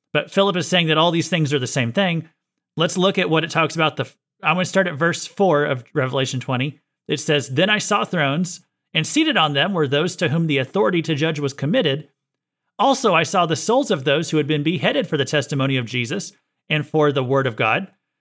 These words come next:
and those who had not worshipped the beast or its image, and had not received its mark on their foreheads or their hands.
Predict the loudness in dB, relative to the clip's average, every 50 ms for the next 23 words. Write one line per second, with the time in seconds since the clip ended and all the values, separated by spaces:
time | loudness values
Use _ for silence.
0 | _ _ _ _ -4 -2 0 2 2 2 0 0 0 0 0 2 2 2 0 -2
1 | 0 2 0 0 0 -2 -4 -2 -2 -2 0 0 -2 -2 -2 -6 -6 -2 0 0
2 | 0 0 -2 -2 -4 -2 -2 -2 -4 -6 -8 -14 _ _ _ _ _ -6 -4 -2
3 | 0 0 0 2 2 0 0 0 -2 -4 -2 -2 -2 -2 -2 -6 -4 -2 -2 -2
4 | 0 -2 -2 -2 -2 -4 -2 0 0 0 0 0 0 0 0 0 -2 0 0 0
5 | 0 0 -2 -2 -4 -6 -10 -14 -14 -20